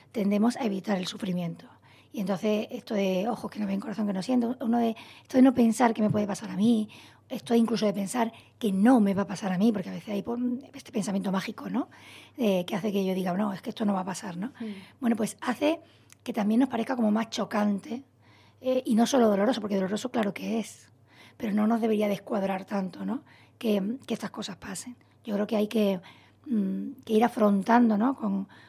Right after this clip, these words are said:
Speaker 1: con cierta serenidad, eh, pues este, es-, esto en concreto, ¿no? Este deterioro que, mm, que se va produciendo también, ¿no?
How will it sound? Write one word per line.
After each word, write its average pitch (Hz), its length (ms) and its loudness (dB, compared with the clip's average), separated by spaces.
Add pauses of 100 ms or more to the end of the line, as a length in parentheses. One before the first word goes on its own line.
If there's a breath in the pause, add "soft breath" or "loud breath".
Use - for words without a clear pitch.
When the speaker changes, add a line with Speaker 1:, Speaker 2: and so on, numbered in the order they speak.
(120)
Speaker 1:
con 214 140 -6
cierta 226 280 0
serenidad, 208 600 2 (340 loud breath)
eh, 190 520 -4 (260)
pues - 180 -6
este, - 640 -10
es-, - 240 -16
esto - 400 -12
en 214 140 -6
concreto, 113 360 -6
¿no? 98 80 -2
Este 208 200 -4
deterioro 196 640 0 (380 loud breath)
que, 196 220 0
mm, 180 420 -8
que 226 100 -8
se 214 100 -4
va 190 80 -2
produciendo 196 380 -4
también, 170 340 -8
¿no? 240 120 -6